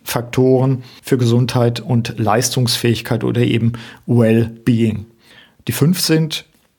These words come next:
positive Emotionen, Engagement, Beziehung, Bedeutung und Erfolg beziehungsweise Vollbringen einer Leistung. Der letzte Punkt im Englischen heißt Accomplishment.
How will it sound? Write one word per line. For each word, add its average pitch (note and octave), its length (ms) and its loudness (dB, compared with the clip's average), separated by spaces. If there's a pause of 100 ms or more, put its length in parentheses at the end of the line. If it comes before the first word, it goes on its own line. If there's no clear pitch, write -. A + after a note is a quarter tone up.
(280)
positive C#3+ 600 0
Emotionen, C3+ 840 0 (800)
Engagement, A#2 800 0 (880)
Beziehung, D3 840 0 (840)
Bedeutung C3 840 0 (500)
und C3+ 380 0 (220)
Erfolg C3+ 480 0
beziehungsweise A#2+ 680 0
Vollbringen A#2+ 500 0
einer A#2 280 2
Leistung. A2 580 0
Der A#2 100 -4
letzte - 320 -4
Punkt A2+ 280 -2
im A#2 120 2
Englischen A2+ 480 0
heißt G#2+ 280 -2 (260)
Accomplishment. G#2 1200 -2